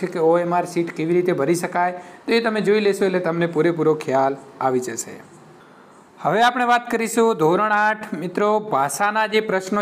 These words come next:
એકથી પાંચ જે છે એની અંદર તમારે નીચે આપેલા ફકરાને કાળજીપૂર્વક વાંચવાનો છે અને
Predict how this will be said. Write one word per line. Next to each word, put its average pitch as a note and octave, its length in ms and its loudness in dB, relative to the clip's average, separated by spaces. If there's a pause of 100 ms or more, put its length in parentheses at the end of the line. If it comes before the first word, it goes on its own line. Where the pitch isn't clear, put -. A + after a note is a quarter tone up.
(120)
એકથી G3 300 0
પાંચ F#3+ 380 0
જે G3+ 120 6
છે G3 200 -2 (320)
એની G3+ 220 0
અંદર F#3+ 240 0 (420)
તમારે G#3 340 0
નીચે F3+ 360 -2
આપેલા F#3+ 420 2
ફકરાને F#3 360 -2 (100)
કાળજીપૂર્વક E3+ 640 2
વાંચવાનો G3 580 0
છે G#3+ 140 2 (140)
અને F3 160 -2